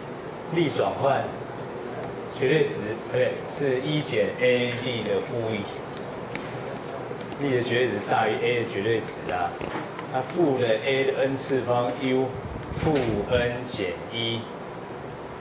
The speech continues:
力转换是一减 A 力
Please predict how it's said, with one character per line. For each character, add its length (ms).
力 140
转 240
换 220
是 80
一 160
减 300
A 420
力 220